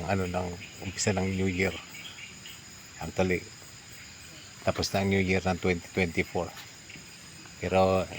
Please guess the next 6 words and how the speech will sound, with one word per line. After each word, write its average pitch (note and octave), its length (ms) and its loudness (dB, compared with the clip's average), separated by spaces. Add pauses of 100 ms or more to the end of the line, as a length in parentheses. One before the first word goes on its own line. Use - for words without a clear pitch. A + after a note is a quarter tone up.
mag-flex G2+ 800 4
lang G2+ 160 6
kami G2+ 320 6
ng G2 140 4
aming F#2+ 500 4 (1300)
mga G2+ 200 6